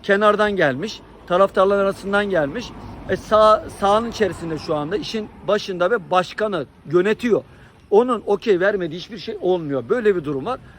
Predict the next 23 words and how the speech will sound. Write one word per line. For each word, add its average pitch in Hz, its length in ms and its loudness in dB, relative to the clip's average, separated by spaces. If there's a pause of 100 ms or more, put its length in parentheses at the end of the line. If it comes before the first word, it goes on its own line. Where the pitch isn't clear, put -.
E, 202 80 -2
tabii 311 280 -2
ki 220 80 -4
de 202 120 4
bizden 175 280 -2
daha 165 120 0
çok 156 180 -8
istiyor 262 200 -2
ama 185 160 0
Ertuğrul 220 360 -4
Başkanımızın 214 720 -6
da 135 120 -8 (340)
artık 226 360 0 (400)
bu 226 120 -2
işe 220 220 -6
noktayı 208 300 -4
koyması 190 440 -2
lazım. 156 300 2
Üçüne 180 340 -4
beşine 165 340 -2
bakılmama 170 500 -4
zamanı 139 400 -6
geldi. 117 380 -8